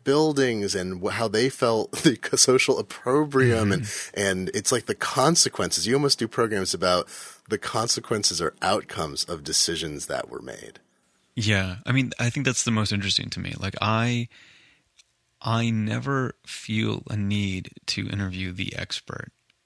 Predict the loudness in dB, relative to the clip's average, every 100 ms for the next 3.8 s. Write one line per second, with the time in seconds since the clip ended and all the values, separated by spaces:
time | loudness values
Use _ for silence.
0 | _ _ -6 -2 0 0 0 -2 -4 -2
1 | -2 0 -4 -4 -6 -6 -10 -6 -4 -4
2 | -4 -10 -8 -8 -6 -6 -8 -8 -8 -8
3 | -8 -8 -8 -4 -4 -6 -10 -12